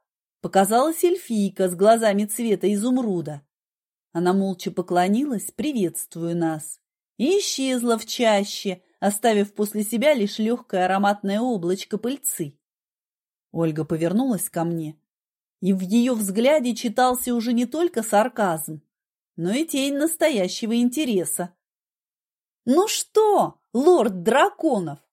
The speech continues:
где наши апартаменты? Или будем спать на этом мху?» Я лишь усмехнулся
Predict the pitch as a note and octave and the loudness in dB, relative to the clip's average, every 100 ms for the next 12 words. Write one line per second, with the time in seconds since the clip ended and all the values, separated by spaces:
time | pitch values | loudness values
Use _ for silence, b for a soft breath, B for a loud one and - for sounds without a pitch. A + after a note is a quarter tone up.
0 | _ _ _ - D4 G4 A4+ G4+ B3+ B3 | _ _ _ 2 4 6 4 4 2 2
1 | G#3 G3+ B3 B3+ F4+ G4+ F#4+ G#3 F3 - | 0 2 0 0 0 0 -2 -2 -4 -8
2 | - _ _ _ _ _ - A#3 D#4 C4+ | -12 _ _ _ _ _ -6 0 0 0
3 | C#4+ D#4+ E4 - D#4+ D#4+ C#4 D4 C#4+ D4 | 0 2 0 2 2 2 2 0 2 0
4 | C#4+ C4+ - - - F#4 A4+ - _ _ | -2 -8 -14 -8 4 4 4 -2 _ _
5 | _ _ _ _ _ _ - E3 E3+ D#3+ | _ _ _ _ _ _ -10 -2 -2 -2
6 | - G3 - B3 B3 A#3+ G3 E3+ - D3 | -6 -6 0 0 2 0 2 -2 -6 -10